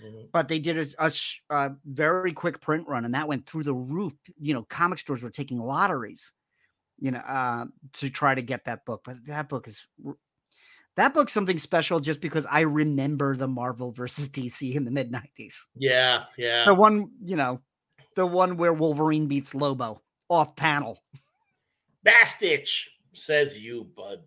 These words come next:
Speaker 1: Yeah,
Speaker 2: Yeah.
Speaker 1: no.
Speaker 2: Yeah.
Speaker 1: And I will give,
Speaker 2: The
Speaker 1: I will
Speaker 2: only
Speaker 1: say
Speaker 2: thing I liked in that was Perry White and J. Jonah Jameson screaming at each other.
Speaker 1: Yes,
Speaker 2: That,
Speaker 1: yes.
Speaker 2: that, that was worth the price of admission.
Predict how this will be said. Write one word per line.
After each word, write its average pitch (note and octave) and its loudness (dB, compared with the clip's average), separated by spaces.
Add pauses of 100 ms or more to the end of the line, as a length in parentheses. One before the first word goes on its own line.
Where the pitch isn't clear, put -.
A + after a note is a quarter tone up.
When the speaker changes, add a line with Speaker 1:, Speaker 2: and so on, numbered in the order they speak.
(220)
Speaker 1:
Yeah, G#2 -12
Speaker 2:
Yeah. C3 -4
Speaker 1:
no. A#2 -4 (520)
Speaker 2:
Yeah. B2+ -4 (360)
Speaker 1:
And A3 8
I A3 10
will A#3+ 8
give, G#3+ 6
Speaker 2:
The F3+ 2
Speaker 1:
I - 10
will A3 12
Speaker 2:
only D4 8
Speaker 1:
say - 4
Speaker 2:
thing D4 6
I B3 12
liked A#3 8
in G#3 4
that G3 4
was E3+ -2
Perry F#3 4
White E3+ 4
and D3 -8
J. D#3 -4
Jonah D3+ -4
Jameson C#3 -6
screaming B2+ -8
at A2+ -14
each G#2+ -16
other. A2 -18
Speaker 1:
Yes, A#2+ -4
Speaker 2:
That, A3 10
Speaker 1:
yes. - -
Speaker 2:
that, G3+ 4
that C4+ 4
was C4 4
worth C4+ 8
the A3 0
price F#3+ 2
of A#3 -4
admission. E3 -4